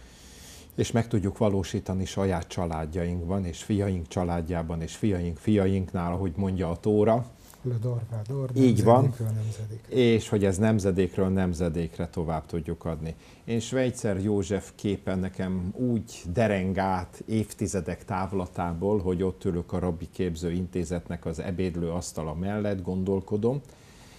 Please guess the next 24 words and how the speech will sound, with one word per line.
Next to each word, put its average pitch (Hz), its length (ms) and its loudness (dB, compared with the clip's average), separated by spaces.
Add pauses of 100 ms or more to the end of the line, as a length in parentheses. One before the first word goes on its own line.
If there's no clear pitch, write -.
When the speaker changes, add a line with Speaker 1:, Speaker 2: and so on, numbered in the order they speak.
(100)
Speaker 1:
és - 100 -18
akkor 101 380 0 (500)
velem 107 340 2
szembe 95 380 0
leül, 95 480 2 (440)
ö, 92 220 -2 (100)
Józsi 110 380 0
bácsi, 98 680 0 (140)
hát 104 140 -6 (220)
még 113 200 2
akkor 98 260 -2
fiatalos 98 680 0
lendületével, 98 960 2
és 90 180 -6
azt - 200 -6
mondja, 90 240 -2
hogy 87 120 0
"Na, 110 120 0
min 165 260 0
gondolkodik 117 720 2
a 95 80 -2
mi 95 140 -2
kis - 260 -8
teológusunk?" 82 960 -2